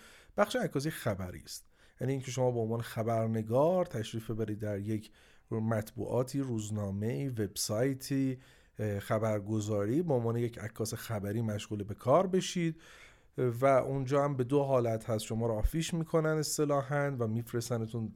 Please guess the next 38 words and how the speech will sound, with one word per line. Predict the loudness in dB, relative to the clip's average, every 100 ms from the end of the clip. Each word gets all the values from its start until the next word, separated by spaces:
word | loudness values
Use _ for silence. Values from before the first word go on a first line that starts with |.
| -2
طی | 0
یک | 2 0 0
موضوعی | 0 0 -2 -2 0
رو | 0
برید | 0 -2 -4
کار | -2 2 2
بکنید | 2 0 0 2 2 0 -6 -20 -8 0
و |
بعد | 4 6
بر | 6 4
اساس | 2 0 -2
هر | 2 2
پروژه | 2 0 4 4 2 2
به | 2
شما | 2 2 2
یک | 0 0
مبلغی | 0 0 0 0 -2
پرداخت | 0 0 2 4 2 0
می‌شه. | -4 -2 2 2 0 -6 -20 -20 0
بعد | 4 6
از | 6
یه | 4
مدتی | 2 0 -2
که | -2
رشد | 2 4 2 -2
بکنید، | -2 0 0 0 0 -2
شما | -2 -2 0 0
عکاس | -2 -2 -4
شناخته | -2 -2 -4 -6
شده | -6 -6 -4
تری | -2 -2
بشید، | -2 -4 -2 -2 0
استخدام | -2 -2 -4 0 2 2
اون | 0 -4
مد-، | -4 -4 -4 -6 -8
مجموعه | 0 2 2 0 0 -2
خواهید | 0 0 0 -2
شد | -2 2 2